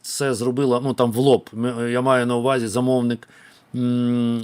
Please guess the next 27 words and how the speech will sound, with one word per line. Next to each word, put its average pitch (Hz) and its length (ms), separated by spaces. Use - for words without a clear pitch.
замовник 120 560
цього 117 560
ганебного 127 560
вбивства. 127 420
Я 135 140
би 123 120
вважа-, 117 440
я 147 180
вважаю, 117 340
це, 113 380
ну, 117 160
такий - 300
показовий 117 480
розстріл 139 400
був 110 220
видатної 135 560
людини. 120 460
М, 117 760
чи, - 240
як 151 360
ви 208 120
вважаєте, 143 580
чи - 220
є 165 160
підстави 175 500
в, 123 300
м, 117 540